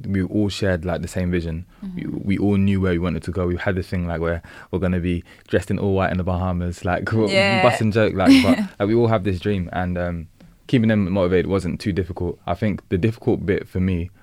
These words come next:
Speaker 1: was, and these guys don't even know, so if they end up hearing this, they'll
Speaker 2: Yeah.
Speaker 1: find out now,
Speaker 2: <laughs>
Speaker 1: was I've actually always had to be, like, Superman for them.
Speaker 2: Mm.
Speaker 1: Like, I'm, you, they'll tell you, like, "You will never catch me too emotional."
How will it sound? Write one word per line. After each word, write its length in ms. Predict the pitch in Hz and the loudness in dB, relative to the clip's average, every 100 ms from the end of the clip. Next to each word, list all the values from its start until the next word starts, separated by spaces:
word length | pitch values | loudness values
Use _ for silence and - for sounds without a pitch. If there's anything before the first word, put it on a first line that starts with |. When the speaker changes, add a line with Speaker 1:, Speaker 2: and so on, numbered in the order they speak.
| - - - | -20 -10 -2
Speaker 1:
was, 340 | 87 80 - _ _ _ _ _ _ _ _ _ _ _ _ _ - | -2 -2 -10 _ _ _ _ _ _ _ _ _ _ _ _ _ -8
and 120 | 90 92 | 0 4
these 100 | 107 | 4
guys 160 | 90 | 2
don't 100 | 90 | 0
even 140 | 82 87 | -2 -2
know, 100 | 82 | -2
so 120 | 90 | -2
if 100 | 90 | 0
they 280 | 101 90 82 | 2 0 -2
end 160 | - 92 | -2 0
up 120 | - | 0
hearing 240 | 90 98 85 | 0 2 0
this, 240 | 82 - | -2 -6
they'll 160 | - 90 | 0 2
Speaker 2:
Yeah. 60 | |
Speaker 1:
find 160 | 98 90 | 2 2
out 80 | 80 | 0
now, 220 | 90 85 - - | -2 -2 -8 -2
Speaker 2:
<laughs> 140 | 226 123 | 0 2
Speaker 1:
was 260 | 90 85 - - - - _ - | 2 0 -10 -18 -20 -20 _ 2
I've 180 | 113 | 4
actually 220 | 117 - 90 | 4 2 0
always 200 | 101 92 | 0 0
had 140 | 95 | -2
to 100 | 92 | -2
be, 160 | 82 90 | -2 -2
like, 340 | 82 78 - - _ _ _ _ _ - | -2 -4 -8 -20 _ _ _ _ _ -20
Superman 640 | - 110 95 85 82 80 - - - - | -6 -4 -2 -4 -4 -10 -18 -20 -20 -10
for 100 | 90 | -4
them. 320 | 85 85 160 | -4 -4 -10
Speaker 2:
Mm. 60 | - - - | -18 -20 -6
Speaker 1:
Like, 100 | 76 - | -4 0
I'm, 280 | 92 - - - - - - | -2 -2 -12 -20 -20 -18 -18
you, 300 | - 92 - 107 | -10 -8 -8 -4
they'll 160 | - 95 | 0 0
tell 180 | 101 101 | 0 -2
you, 100 | 87 | -2
like, 280 | 82 - - _ _ _ _ _ _ | -4 -6 -16 _ _ _ _ _ _
"You 100 | 90 | -4
will 100 | 92 | 0
never 240 | 98 110 110 | 0 0 0
catch 300 | 113 - - | -2 -4 -6
me 340 | 85 82 90 _ _ _ _ _ _ - | -6 -6 -8 _ _ _ _ _ _ -16
too 240 | - 107 | -4 0
emotional." 520 | 90 87 87 82 78 | 0 0 -2 -6 -8